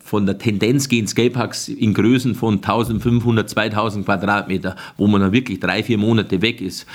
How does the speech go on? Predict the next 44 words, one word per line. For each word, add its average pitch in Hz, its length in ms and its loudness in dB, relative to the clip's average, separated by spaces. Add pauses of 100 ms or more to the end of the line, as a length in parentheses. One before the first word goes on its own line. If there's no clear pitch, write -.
(360)
das - 180 -4
hab 92 100 2
ich 92 160 -2
alles 95 280 2
abgesagt. - 560 -6
Ich 87 160 -4
mach 95 180 2
eher 107 220 2
nur 101 100 2
so 87 140 -2
kleine 117 400 2
Sachen, 107 340 0
ich 101 140 0
mach 98 260 2
eher 113 240 4
wirklich 113 340 0
wieder 110 200 2
so 104 240 2 (260)
back 123 240 0
to 117 120 0
the 107 120 2
roots, 139 580 2 (320)
äh, - 60 -6
und 120 840 0
mach 117 220 2 (260)
wirklich 123 320 2
viel 131 180 4
mit 110 200 0
Gemeinden, 120 400 2
wo 127 40 -2
du 107 60 -2
sagst, 107 220 -2
okay, 107 160 0
das 107 160 0
sind 107 160 0
Sachen, 107 320 0
die 104 80 2
kannst 98 280 -2
du 107 40 0
in 95 100 2
drei, 104 240 2
vier 107 240 2
Tagen 107 300 -2
abarbeiten 101 720 0